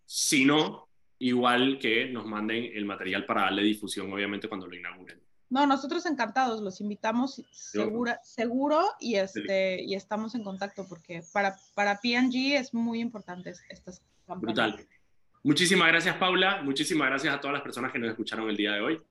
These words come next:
Speaker 1: Nos-, nosotros nos vemos, eh, mañana. Bueno, mañana yo no estoy, mañana está Mauricio, así que le toca a él, pero nos vemos mañana. Muchísimas gracias, Paula. Saludos a la gente de P and G y de Procter and Gamble y por esta gran iniciativa. Y yo creo que una, solamente para terminar, una de las cosas que nosotros tenemos que entender,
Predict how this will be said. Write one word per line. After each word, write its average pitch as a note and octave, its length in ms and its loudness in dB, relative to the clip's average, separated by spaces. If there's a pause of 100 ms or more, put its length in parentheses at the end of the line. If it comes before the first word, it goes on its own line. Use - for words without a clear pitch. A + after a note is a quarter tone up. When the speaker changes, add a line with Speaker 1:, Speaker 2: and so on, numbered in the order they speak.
(260)
Speaker 1:
Nos-, G#2+ 140 -4
nosotros A2+ 260 -2
nos A#2 100 -4
vemos, G#2 540 -6
eh, G2+ 360 0
mañana. G#2+ 680 0
Bueno, A#2 160 0
mañana G#2+ 280 -2
yo G#2+ 100 -2
no A2 60 -4
estoy, A#2 160 -8
mañana G2 260 -6
está G#2 120 -10
Mauricio, B2+ 460 -2
así F#2+ 160 -12
que G#2 80 -4
le G2+ 80 0
toca F#2+ 240 -8
a G#2+ 80 -4
él, B2+ 240 -8
pero A2 180 -2
nos A2 220 -8
vemos G2+ 180 -6
mañana. G#2+ 480 -4 (160)
Muchísimas D3 460 4
gracias, D3+ 240 2
Paula. F3 500 2 (160)
Saludos B2+ 320 0
a A#2 40 -2
la G#2+ 80 -4
gente A2 200 -6
de B2 160 2
P G#2 220 2
and G#2 100 -2
G A#2 260 -2 (260)
y - 40 -6
de G#2+ 60 -4
Procter G2 320 -4
and F#2+ 80 -2
Gamble A2 420 0 (200)
y G2 300 -2
por G2+ 160 -4
esta A2+ 160 -2
gran A#2+ 440 2
iniciativa. A#2+ 600 2
Y C#3 60 4
yo C3+ 100 6
creo D3 140 2
que C#3 60 -4
una, B2+ 280 -4
solamente B2+ 300 -2
para B2 140 -6
terminar, G#2+ 240 -2
una A#2+ 80 -2
de C3+ 40 0
las C3+ 80 2
cosas B2+ 180 -4
que A#2+ 60 -10
nosotros G#2+ 300 -4
tenemos G#2+ 200 -4
que A#2 60 -8
entender, A2+ 480 -4